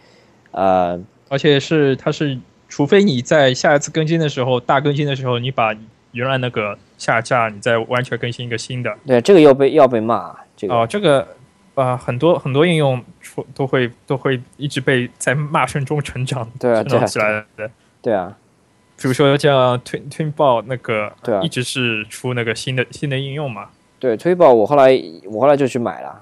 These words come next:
Speaker 1: 它那个三，第三代我后来就去，就去买了。
Speaker 2: 没有，这是因为，这是，这是因为它做的实-，实-，实-，实在是好嘛，这没办法。
Speaker 1: 呃，好吗？你觉得？我，我觉得还可以吧，就，就
Speaker 2: 呃，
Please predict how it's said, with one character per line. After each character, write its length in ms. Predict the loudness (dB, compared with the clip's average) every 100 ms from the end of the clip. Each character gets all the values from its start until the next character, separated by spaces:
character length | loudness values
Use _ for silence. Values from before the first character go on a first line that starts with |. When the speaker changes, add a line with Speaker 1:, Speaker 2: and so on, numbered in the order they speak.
| _
Speaker 1:
它 120 | -10
那 100 | -6
个 80 | -6
三， 340 | -4 -4 -4 -8
第 80 | -10
三 220 | -8 0
代 120 | 0
我 140 | 0 -4
后 60 |
来 100 | -8
就 100 | -8 -10
去， 240 | -8 -10
就 160 | -10 -14
去 160 | -10
买 60 | -8
了。 40 |
Speaker 2:
没 60 | -6
有， 40 |
这 120 | -6
是 100 | -2
因 100 | 0
为， 160 | 0 0 _ -6
这 140 | -6
是， 160 | -6 -12 -20 -10
这 80 | -6
是 220 | -6 -2
因 100 | 0
为 80 | 0
它 140 | 0
做 180 | -4 0
的 60 | -2
实-， 220 | -2 -8
实-， 280 | -8 -12 -16 -14
实-， 180 | -14 -14 -14
实 160 | -6
在 140 | 0 2
是 100 | 0
好 300 | -2 -6 -4
嘛， 240 | -2 0
这 160 | 0 -4
没 100 | -2
办 160 | -2
法。 140 | -2 -4 -6 -8 _ _ _ _
Speaker 1:
呃， 920 | -2 2 4 6 4 4 2 2 -2 -8
好 300 | -14 -10 -6
吗？ 320 | -2 -2 -2
你 80 | -6
觉 140 | -2 0
得？ 340 | 2 0 -6
我， 180 | -10 -8 -8
我 200 | -8 -8
觉 140 | -6 -6
得 60 |
还 80 | -6
可 220 | -6 -4
以 80 | -4
吧， 220 | -4 -10
就， 240 | -6 -4 -4
就 160 | -2
Speaker 2:
呃， 240 | -2 -2